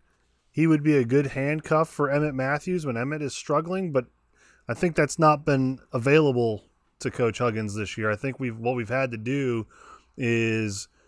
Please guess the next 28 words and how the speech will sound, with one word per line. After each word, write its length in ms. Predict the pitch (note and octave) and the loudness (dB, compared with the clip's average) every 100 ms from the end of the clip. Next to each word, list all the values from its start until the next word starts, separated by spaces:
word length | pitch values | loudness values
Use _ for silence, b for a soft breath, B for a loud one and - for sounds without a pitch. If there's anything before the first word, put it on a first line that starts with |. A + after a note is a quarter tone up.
| _ _ _ - | _ _ _ -8
keep 260 | - E3 - | -2 -2 0
McNeil 540 | C#3+ - C#3+ E3+ E3 | 0 2 2 4 6
in 100 | C#3 | 4
the 80 | B2 | 4
game 560 | A#2 A#2 A2+ A2+ A2+ A2 - b b - | 2 2 2 0 -4 -8 -16 b b -18
and 220 | - B2 A#2 | -4 -2 2
go 320 | C3 C3 B2 | 4 6 4
Taz 360 | C3 C#3+ B2 | 2 0 0
Sherman, 720 | A2+ - E3+ D#3+ B2 A2 A2 - - - | -2 2 4 4 2 -2 -6 -10 -16 -6
McNeil, 760 | B2 A2+ C3+ C3+ B2+ A#2+ A2 G#2 _ _ _ - | -6 -4 -2 2 2 2 0 -4 _ _ _ -6
and 220 | A2+ A2 | -4 2
Deuce 480 | C3+ D3+ A#2 - - | 6 6 6 -2 -8
together 560 | - A2 B2+ C3+ C3 | -4 0 2 4 4
more 360 | A#2+ C3 C#3+ C#3 | 2 2 4 2
than 180 | B2+ B2 | 0 -2
I 80 | |
think 280 | A2+ - B2+ - _ _ b b b b | -4 -4 -6 -8 _ _ b b b b
probably 540 | - E3+ E3+ D#3+ D#3 | 4 4 4 2 2
we, 160 | D3+ C#3+ | 4 2
we 300 | C3+ E3 E3+ | 0 0 2
would 180 | D#3 B2+ | 4 4
like, 340 | B2+ E3+ - - | 4 4 2 -12
mostly 400 | C3 D3+ A3+ - | 2 6 6 6
because 300 | F3 C#3+ D3 | -2 0 -2
of 100 | A2 | -2
size, 560 | - D#3+ B2+ E2+ E2+ - | -2 -2 -2 -4 -12 -2
right? 240 | A#2+ C3+ | 0 0
So 340 | - C3 A#2 | 0 2 2